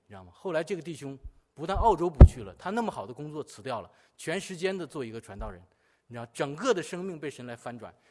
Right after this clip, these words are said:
这是一个完全不同的生命。所以我是觉得说，我们真的很多的时候，神的季节来到哈，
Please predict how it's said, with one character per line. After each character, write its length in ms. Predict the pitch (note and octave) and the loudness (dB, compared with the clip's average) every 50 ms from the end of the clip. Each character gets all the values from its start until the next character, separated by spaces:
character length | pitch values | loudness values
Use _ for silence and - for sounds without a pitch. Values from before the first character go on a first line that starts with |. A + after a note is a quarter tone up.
| _ _ | _ _
这 200 | - - G#3+ F#3 | -10 -4 -4 -4
是 140 | D#3+ - D#3 | -4 -4 -14
一 120 | B2+ B2+ C3 | -16 -16 -14
个 160 | D3 C#3 B2 A2+ | -12 -12 -12 -10
完 180 | A2 A2+ B2+ D3 | -10 -10 -10 -10
全 180 | - - B2 B2 | -12 -14 -14 -14
不 160 | A#2+ D3+ C3 | -12 -14 -14
同 140 | - F#2+ F#2 | -14 -14 -18
的 80 | G2 | -18
生 160 | F#2+ - F#2+ F2+ | -18 -18 -18 -18
命。 140 | F#2+ F2 E2 _ _ _ _ _ _ _ _ _ _ _ _ _ _ _ _ _ _ _ _ _ _ _ | -18 -20 -20 _ _ _ _ _ _ _ _ _ _ _ _ _ _ _ _ _ _ _ _ _ _ _
所 120 | - A3 | 2 4
以 40 | A#3+ | 4
我 120 | G#3 E3+ | 4 4
是 80 | D#3+ F3 | 2 0
觉 140 | D#3 F3+ F#3+ | 0 0 0
得 80 | F3 | 0
说， 200 | C#3+ - E3 D#3+ | 0 -2 -2 -2
我 220 | D#3+ D#3+ C#3+ B2 A2+ | -2 -4 -6 -8 -6
们 160 | A#2+ C3 C3 | -6 -6 -6
真 220 | - F#3 F#3 F#3+ | -4 -4 -4 -2
的 180 | F3 D3+ A2 F#2 | -4 -6 -6 -8
很 180 | - - C3+ C#3 | -10 -10 -8 -6
多 120 | D#3+ F3+ | -4 -6
的 60 | E3+ | -6
时 60 | C3+ | -6
候， 80 | C#3+ C#3+ | -6 -10
神 180 | C3+ - C3 B2+ | -10 -10 -12 -12
的 80 | C#3+ | -14
季 180 | C#3 - G3+ D#3 | -14 -14 -16 -12
节 120 | A2 B2 | -10 -10
来 160 | A#2 G#2+ G#2 | -10 -8 -8
到 200 | A2 B2 A2+ G#2 | -8 -8 -8 -8
哈， 180 | F2+ F#2 F2+ F2+ | -8 -14 -16 -18